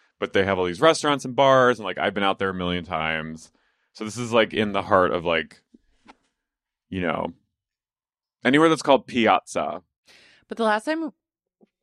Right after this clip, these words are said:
Speaker 2: we were in Philly, like, what? Like, March of twenty twenty?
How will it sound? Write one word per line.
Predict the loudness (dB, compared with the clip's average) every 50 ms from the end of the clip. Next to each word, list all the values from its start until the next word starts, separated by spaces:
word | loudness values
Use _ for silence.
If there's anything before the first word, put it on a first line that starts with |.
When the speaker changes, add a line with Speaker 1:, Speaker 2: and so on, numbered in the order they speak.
| _ _ _
Speaker 2:
we | -8 -6 -4
were | -4 -4 -4
in | -4 -6
Philly, | _ -6 -4 -2 -2 -2 0
like, | 0 0 -2 -2
what? | -6 -4 -2 0 0 0 -2
Like, | -6 -10 -8
March | -8 -8 -8 -6 -4 -2 0 0 0 -2 _ -10 -8 -6
of | -6 -6 -6 _ _ _
twenty | -20 -20 -12 -10 -10 -8 -6 -6 -4 -6 -6
twenty? | -8 -10 -12 -10 -8 -6 -6 -6 -6 -6 -6 -8